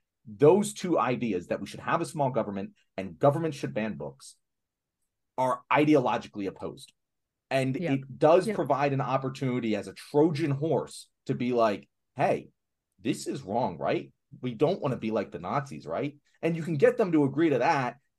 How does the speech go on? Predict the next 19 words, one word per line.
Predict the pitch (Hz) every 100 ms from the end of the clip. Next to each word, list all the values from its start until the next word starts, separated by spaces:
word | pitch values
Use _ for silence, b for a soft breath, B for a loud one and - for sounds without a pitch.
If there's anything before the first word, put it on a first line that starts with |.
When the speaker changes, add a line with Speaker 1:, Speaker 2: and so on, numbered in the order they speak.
| -
Speaker 1:
And | 147
then | 147 139
that | 151 170
can | 180
cause | 170 175
a | 143
domino | 143 139 95
effect | 78 - - -
where | 107
they | 117
start | 117 135 135
to | 131
realize, | 127 95 90
"Hey, | 165 - - _ -
this | 117 - - 120
other | 151 127
thing | - 101 90 76 71 _ _ -
that | 92 - _ _ - -
my, | 87 87 92